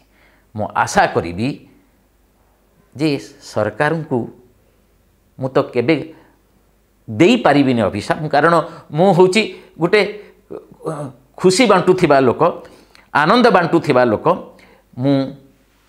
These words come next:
ସରକାରଙ୍କୁ, ସରକାରୀ ଓକିଲଙ୍କୁ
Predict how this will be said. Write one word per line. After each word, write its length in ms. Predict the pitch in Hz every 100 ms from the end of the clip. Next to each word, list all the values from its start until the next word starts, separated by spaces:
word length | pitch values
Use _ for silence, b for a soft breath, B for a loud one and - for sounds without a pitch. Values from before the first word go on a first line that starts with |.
| _ _ _ _ _ _ _ _
ସରକାରଙ୍କୁ, 720 | - - 113 - 165 165 - 110 - - _ _ _ _ _ _ _ _ _ _ _ _ _ _ _ _ _ _ _ _
ସରକାରୀ 440 | - 127 123 123 117
ଓକିଲଙ୍କୁ 720 | 113 117 131 135 120 107 -